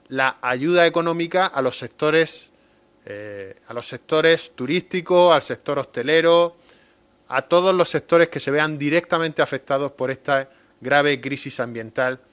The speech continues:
que está viviendo nuestro ecosistema. Esa petición al Gobierno de España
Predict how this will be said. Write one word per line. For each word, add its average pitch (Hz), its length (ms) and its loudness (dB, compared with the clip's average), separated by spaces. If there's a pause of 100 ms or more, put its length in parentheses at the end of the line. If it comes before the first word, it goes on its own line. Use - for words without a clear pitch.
(240)
que - 80 -10
está 139 200 0
viviendo 131 580 -2 (420)
nuestro 135 600 -2 (240)
ecosistema. 131 800 -2 (4000)
Esa 180 300 6 (100)
petición 185 800 4 (1200)
al 139 160 0
Gobierno 147 320 0
de 139 60 2
España 175 580 2